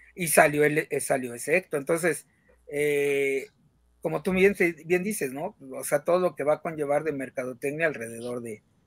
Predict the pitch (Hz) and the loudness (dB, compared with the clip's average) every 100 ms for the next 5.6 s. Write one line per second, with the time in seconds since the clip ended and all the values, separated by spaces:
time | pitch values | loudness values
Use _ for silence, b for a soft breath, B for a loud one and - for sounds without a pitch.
0 | _ - 117 131 143 143 165 160 160 170 | _ -12 -6 0 4 6 6 6 4 4
1 | 180 123 - - - 117 127 139 - 139 | -2 -4 -12 -10 -8 -4 -2 -2 -2 -2
2 | 139 131 156 151 143 117 107 101 _ _ | -2 -2 0 2 2 0 -2 -6 _ _
3 | _ _ _ _ _ 185 190 190 - 220 | _ _ _ _ _ 8 10 8 10 10
4 | 214 202 196 196 180 180 180 190 180 175 | 10 8 8 8 8 8 6 6 8 6
5 | - 180 147 147 151 151 | 2 0 0 0 0 -4